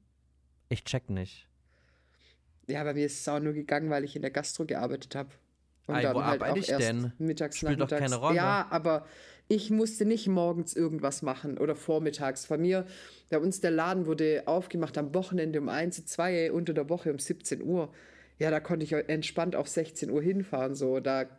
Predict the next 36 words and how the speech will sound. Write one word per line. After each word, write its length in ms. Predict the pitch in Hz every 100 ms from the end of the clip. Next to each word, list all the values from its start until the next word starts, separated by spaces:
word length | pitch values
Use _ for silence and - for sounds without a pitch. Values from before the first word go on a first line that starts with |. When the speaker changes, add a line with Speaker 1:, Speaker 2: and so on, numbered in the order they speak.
| - -
Speaker 2:
da 120 | 135
kann 180 | - 165
ich 80 | 156
ja 80 |
noch 180 | 139 127
pennen 240 | - 160 175
den 120 | 131
ganzen 280 | 110 - 123
Tag, 300 | 127 120 -
theoretisch. 460 | 120 117 113 117
Speaker 1:
Ja, 100 | 95
okay, 300 | 87 - 87
das 140 | 92 92
ist 80 | 104
dann 60 |
was 100 | 87
Speaker 2:
So. 80 | -
Speaker 1:
anderes. 400 | 123 127 98 110 - - - - -
Aber 120 | 131
Speaker 2:
Das 140 | -
Speaker 1:
auch 60 | 123
Speaker 2:
ist 60 |
was 120 | 156 -
Speaker 1:
das 100 | 160
find 160 | 143
ich 60 | 165
Speaker 2:
anderes, 180 | 156 -
als, 460 | 151 147 - -
als 480 | 143 147 - - -
ich 160 | 131 151
muss 200 | 147 151
irgendwie 260 | 139 143
mittags 420 | 143 139 139 -
dahin 280 | 135 131 143
oder 160 | 156 131
so. 300 | 127 113